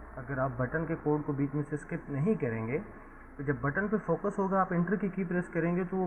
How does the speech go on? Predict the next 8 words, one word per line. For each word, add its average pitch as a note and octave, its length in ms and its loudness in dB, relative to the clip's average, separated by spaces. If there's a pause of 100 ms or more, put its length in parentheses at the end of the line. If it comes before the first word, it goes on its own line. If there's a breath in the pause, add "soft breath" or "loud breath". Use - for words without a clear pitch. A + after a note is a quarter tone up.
button E3+ 340 0 (300)
click B3 280 0
नहीं F3 280 2
होगा, C3+ 340 2 (480 loud breath)
बल्कि D#3+ 380 0 (180)
उस - 220 -8
पे F3+ 140 0
भी G3 200 2